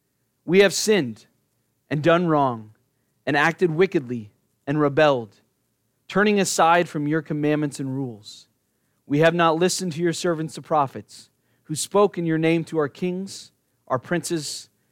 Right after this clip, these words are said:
and our fathers, and to all the people of the land.'" Those of you who are parents, uh, with young children, or parents who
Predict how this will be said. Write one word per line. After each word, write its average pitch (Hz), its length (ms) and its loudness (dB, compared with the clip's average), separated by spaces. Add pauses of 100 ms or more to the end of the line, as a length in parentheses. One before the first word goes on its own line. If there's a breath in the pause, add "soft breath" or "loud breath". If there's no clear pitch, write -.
(160)
and 135 120 -6
our 135 100 0
fathers, 110 680 -6 (400)
and 127 80 -12
to 135 80 -2
all 156 420 4
the 165 80 -4
people 139 500 -6
of 120 120 -14
the 120 80 -12
land.'" 101 320 -18 (4000)
Those 208 280 4
of 214 60 0
you 202 120 4
who 175 120 2
are 156 100 4
parents, 160 840 -2 (720)
uh, 120 300 -2
with 135 160 -2
young 156 240 0
children, 143 420 -2
or 147 280 -2
parents 151 420 -2
who 143 240 -4